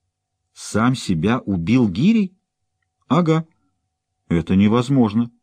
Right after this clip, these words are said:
«А почему интересуешься?» Я же вам говорила, пишу курсовую «Способы самоубийства». Рябинин вздохнул.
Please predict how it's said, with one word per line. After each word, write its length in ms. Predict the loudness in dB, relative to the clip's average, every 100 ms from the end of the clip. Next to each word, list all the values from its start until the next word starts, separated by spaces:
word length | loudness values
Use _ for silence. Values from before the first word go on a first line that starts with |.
| _ _ _ _ _ _ _ _
«А 140 | -4
почему 320 | -4 0 2 2
интересуешься?» 720 | 2 -2 -2 -4 -4 -14 -20 _ _ _ _ _ _ _ _ _
Я 160 | -2 0
же 100 | 2
вам 160 | 2
говорила, 420 | 2 2 0 0 -2
пишу 340 | -4 0 0
курсовую 520 | 0 0 0 2 0
«Способы 520 | -2 -2 -2 0 -2
самоубийства». 800 | 0 0 0 0 -2 -4 -8 -10 -12 _ _ _ _ _ _ _ _ _ _ _ -6
Рябинин 500 | -4 0 4 4 4
вздохнул. 600 | 0 -4 -4 -6 -6